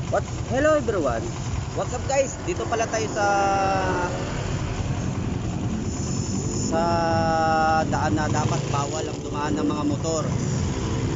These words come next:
Lahat po ng motorcycle, bicycle, and e-bike ay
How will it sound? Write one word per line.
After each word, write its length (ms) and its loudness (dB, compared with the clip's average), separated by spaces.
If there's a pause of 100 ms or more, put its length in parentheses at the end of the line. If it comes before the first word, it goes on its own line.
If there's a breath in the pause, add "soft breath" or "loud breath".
(720)
Lahat 160 -2
po 160 -6
ng 160 -4
motorcycle, 720 -2
bicycle, 480 -2
and 240 -2
e-bike 480 -2 (640)
ay 160 0